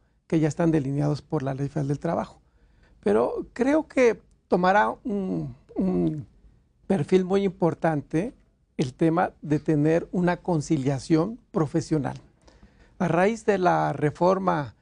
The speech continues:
del dos mil doce, este, y pendiente con la, con la nueva reforma,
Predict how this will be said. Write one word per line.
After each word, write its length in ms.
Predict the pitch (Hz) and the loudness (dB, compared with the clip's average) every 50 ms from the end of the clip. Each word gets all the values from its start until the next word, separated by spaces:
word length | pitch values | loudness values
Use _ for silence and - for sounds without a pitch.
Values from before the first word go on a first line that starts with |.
| _ _ _ - | _ _ _ -10
del 280 | 165 139 147 143 131 | -4 -2 0 0 0
dos 180 | 123 143 127 143 | -2 -2 0 2
mil 180 | 170 196 190 | 2 2 2
doce, 380 | 165 165 143 131 - - 214 220 - _ _ _ _ _ _ _ _ _ _ _ _ _ _ - | -2 -4 -4 -4 -8 -10 -10 -10 -12 _ _ _ _ _ _ _ _ _ _ _ _ _ _ -4
este, 720 | 202 170 151 147 - - _ _ _ - 160 151 151 - | -2 0 0 -2 -4 -8 _ _ _ 0 0 0 0 2
y 140 | - 220 165 | 2 2 2
pendiente 680 | - - 160 151 139 143 143 165 180 185 180 - 175 - | 2 2 2 2 4 4 4 4 4 4 0 -4 -6 -4
con 260 | - - 151 143 135 | -2 -2 -2 -2 -2
la, 280 | 131 131 131 131 120 - _ _ | -2 -4 -4 -6 -8 -12 _ _
con 160 | - 170 156 131 | -4 -2 -2 0
la 100 | 135 135 | 0 0
nueva 240 | 147 160 160 170 | 2 2 2 2
reforma, 580 | 160 160 156 131 - 165 180 175 156 160 147 127 | 2 0 -2 -2 0 0 0 0 0 -2 -6 -8